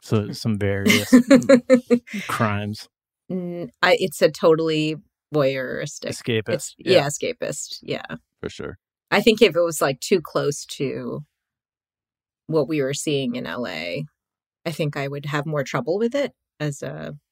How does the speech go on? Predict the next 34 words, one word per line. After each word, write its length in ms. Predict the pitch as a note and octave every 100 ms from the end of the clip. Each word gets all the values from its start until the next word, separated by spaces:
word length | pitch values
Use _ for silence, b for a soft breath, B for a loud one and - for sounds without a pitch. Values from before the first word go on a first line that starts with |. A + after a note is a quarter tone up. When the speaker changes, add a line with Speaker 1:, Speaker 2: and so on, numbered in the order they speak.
| _ -
Speaker 2:
as 140 | C#3+
a 40 |
relaxation. 800 | C3+ C#3 B2+ - - C3+ D3+ D#3+ - _ _ _ -
Speaker 3:
Right. 300 | D#2+ D#2+ - _
Speaker 1:
Right. 320 | C3 G2 F2+ C#3+
Speaker 2:
And, 300 | F#3 F3+ - -
oh, 80 | G3+
the 120 | G#3
other, 180 | G#3 A#3
actually, 400 | G#3+ G#3 A3+ G3 - _
can 80 | -
I 80 | F#3+
do 100 | F#3+
a 60 | E3
serious 500 | - E3 F3+ F3+ G#3
one 200 | F#3+ F#3
that 160 | F3+ -
you, 120 | - F#3 _ -
I 80 | F3
find 240 | - F3
underrated? 580 | E3+ E3+ E3+ E3+ E3+ F3 _ _
Speaker 3:
For 100 | -
Speaker 1:
Yes. 120 | C#3+ A2+
Speaker 3:
sure. 160 | C3 - _
Speaker 2:
Which 260 | F3 F3+ -
is, 360 | F3 D#3+ - - _ _
there's 220 | E3+ E3+
a 60 | E3+
documentary 580 | D3+ E3 G#3+ F#3 E3+ E3
series 360 | - D#3 D#3 -
called 320 | D#3 C#3+ D3+ D3+
Philly 320 | - F#3 E3+ D#3+
D 200 | E3 D3+
A 320 | C3+ D3+